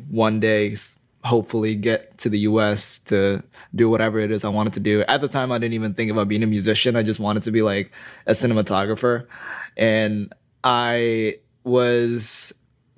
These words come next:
I don't know, like, now thinking about it, it's like there's more pressure, I feel like. There's more pressure to kinda make things. And, you know, sometimes I'm, like, working really, really hard and,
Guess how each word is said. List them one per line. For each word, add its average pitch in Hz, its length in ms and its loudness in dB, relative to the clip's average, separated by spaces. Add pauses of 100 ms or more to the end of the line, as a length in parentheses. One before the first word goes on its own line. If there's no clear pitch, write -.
(600)
I 165 60 2
don't 196 120 4
know, 165 140 6
like, 120 200 2
now 135 280 0
thinking 131 380 -6
about 151 280 2
it, 160 260 -2
it's 139 160 0
like 175 140 2
there's 147 200 2
more 139 180 -2
pressure, 117 640 -4
I 120 80 -6
feel 117 180 -4
like. 101 420 -6
There's 120 180 4
more 123 180 0
pressure 120 440 0
to 107 120 -10
kinda 123 200 0
make 113 240 0
things. 123 500 -4 (240)
And, 107 640 0 (540)
you 123 140 2
know, 107 200 2
sometimes 123 480 0
I'm, 120 120 0
like, 110 440 -2 (440)
working 127 400 2
really, 120 240 4
really 117 260 2
hard 110 500 0 (380)
and, 110 680 0